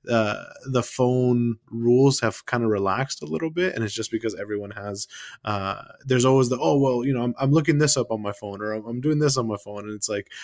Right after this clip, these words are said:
I think that has, has relaxed a little bit. So trying to do something to limit screen time,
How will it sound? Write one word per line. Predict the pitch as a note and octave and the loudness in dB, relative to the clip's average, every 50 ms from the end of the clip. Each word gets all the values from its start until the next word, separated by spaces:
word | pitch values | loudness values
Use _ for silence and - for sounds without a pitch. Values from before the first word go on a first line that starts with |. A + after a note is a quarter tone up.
| - - - _ _ _ - | -18 -18 -20 _ _ _ -4
I | - A2+ | -4 0
think | A#2 C3+ A#2+ A#2 | 0 0 2 2
that | B2 A#2 A#2+ A#2 | 4 4 4 4
has, | A2 A#2 A2+ G#2 G#2 G#2 - _ _ A2 | 4 4 2 2 0 -6 -8 _ _ -6
has | A2 G#2+ G#2 G#2 G#2 G2+ - - | -4 -4 -4 -4 -6 -8 -10 -12
relaxed | - A2+ G#2+ A2 A#2 A#2 A#2 B2+ B2+ - - G2+ | -8 -4 -2 0 0 2 0 0 -2 -4 -4 -4
a | |
little | F#2+ F#2 F#2 F#2 E2+ | -4 -4 -4 -6 -6
bit. | F2+ F#2 E2+ - | -6 -8 -8 -6
So | - - A2+ G#2 G2+ | -4 -4 -4 -4 -4
trying | - - - B2+ C#3+ C#3+ | -4 -2 0 0 2 2
to | C#3+ | 0
do | C3+ C3 A#2+ | 0 0 -2
something | - - B2 A#2 A#2 A#2+ A2+ | -2 -4 -6 -6 -6 -6 -6
to | - - | -6 -6
limit | A2 A2 G#2+ G#2+ G2 | -6 -6 -6 -4 -4
screen | - - - A#2+ A#2+ A#2+ A#2 | -6 -4 0 0 2 2 0
time, | A#2 - A#2 A#2 A#2 A#2 A2+ A2+ | 0 0 0 2 2 2 0 0